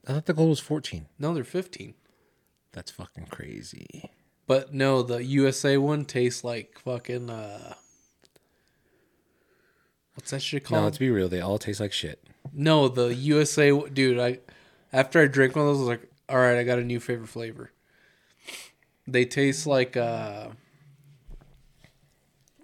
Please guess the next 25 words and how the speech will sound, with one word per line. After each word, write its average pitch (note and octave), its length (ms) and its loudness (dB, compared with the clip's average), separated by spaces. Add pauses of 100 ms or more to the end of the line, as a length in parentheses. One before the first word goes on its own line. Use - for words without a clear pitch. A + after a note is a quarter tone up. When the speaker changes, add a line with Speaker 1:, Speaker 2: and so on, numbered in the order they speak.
(240)
Speaker 2:
what - 160 -20
the D#3 100 -12
fuck's - 360 -16
that E3 160 -6
shit D#3+ 220 -8
called, D3 340 -4
dude? C3 260 -6 (1900)
Speaker 1:
Like E2+ 100 -12
a E2 40 -4
bomb F2+ 260 -6
pop? B2+ 260 -2 (220)
Speaker 2:
Yeah, E3+ 540 10 (140)
like B2 160 -6
a B2 40 -2
bomb C3+ 320 -4
pop. A2+ 260 -10 (280)
Speaker 1:
Yeah. A2+ 100 -12 (220)
Speaker 2:
Exactly B2 840 -2
like A2+ 140 -12
a A#2 40 -18
bomb G#2+ 240 -16
pop. - 260 -20 (960)
Speaker 1:
That'd F2+ 140 -4
be A2 60 -2
tight. - 280 -6